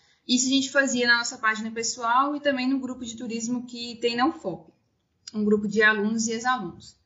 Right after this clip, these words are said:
E aí, depois de formada, a gente queria retribuir de alguma maneira pra sociedade, usando o que a gente tinha aprendido, né? É, e também dar um retorno pra nossa área.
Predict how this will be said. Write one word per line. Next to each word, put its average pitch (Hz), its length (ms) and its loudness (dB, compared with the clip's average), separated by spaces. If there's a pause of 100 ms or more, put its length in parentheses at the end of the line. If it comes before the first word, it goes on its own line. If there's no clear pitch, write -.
(340)
E 240 80 -4
aí, 269 80 2
depois 285 320 2
de - 60 -6
formada, 247 680 2
a 220 100 -6
gente 226 300 -4
queria 240 320 0
retribuir 247 560 -6
de 240 80 -4
alguma 277 300 0
maneira 247 420 2
pra 240 160 -6
sociedade, 277 880 2
usando 269 380 -2
o - 20 0
que 277 100 -6
a 285 60 2
gente 269 200 -2
tinha 269 160 -4
aprendido, 269 520 -2
né? 226 300 -4 (760)
É, 220 300 2
e 214 80 0
também 254 520 2
dar 226 260 4
um 262 80 2
retorno 247 340 -2
pra 254 80 0
nossa 262 260 0
área. 185 380 0